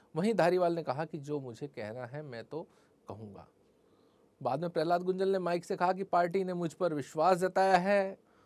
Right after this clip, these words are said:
और उसके लिए मैं यही कहना चाहूँगा कि मेरी जान चली जाए लेकिन विश्वास नहीं टूटने दूंगा। यह कहकर प्रहलाद गुंजल मंच छोड़कर चले गए।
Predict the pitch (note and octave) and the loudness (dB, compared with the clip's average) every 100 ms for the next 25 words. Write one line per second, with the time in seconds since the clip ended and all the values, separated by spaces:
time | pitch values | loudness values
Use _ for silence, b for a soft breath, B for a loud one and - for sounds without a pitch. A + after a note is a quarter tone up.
0 | b b _ A#2+ C#3 C3+ - E3+ D#3 D#3 | b b _ -2 -2 -6 0 2 2 0
1 | C3+ B2+ C3+ D3+ _ _ C3+ A#2 B2+ A3 | -2 -4 -6 -10 _ _ -14 -4 0 2
2 | G#3+ E3+ E3+ D3+ C#3 D#3+ E3+ C#3 B2 C3 | 2 2 0 -2 -2 -4 -4 -6 -6 -6
3 | A2 A#2 B2+ F#3 F3 F#3 F#3+ F#3 F3 D3+ | -8 -8 -6 -4 -6 -6 -6 -8 -8 -8
4 | A#2+ G#2+ A2+ - C3 C3 B2+ - _ - | -10 -12 -14 -8 -4 -2 -4 -10 _ -16
5 | E3 F#3+ F#3+ E3 C#3+ G2+ - C3+ - _ | -10 -2 -2 -2 -6 -12 -12 -14 -14 _
6 | D3 A2 G2+ - _ _ _ _ b b | -12 -10 -12 -18 _ _ _ _ b b
7 | b b b G3 A3+ A3+ B3+ - G#3 G#3 | b b b 0 2 2 0 0 2 4
8 | A#3 B3 F#3+ F#3+ F#3+ A3 B3 F#3+ F3 - | 6 4 2 -2 2 0 2 0 -2 -4
9 | - C#3 B2+ D#3 D3 E3 F3+ G3 G#3 A3 | -4 -4 -2 -4 -2 0 2 2 4 4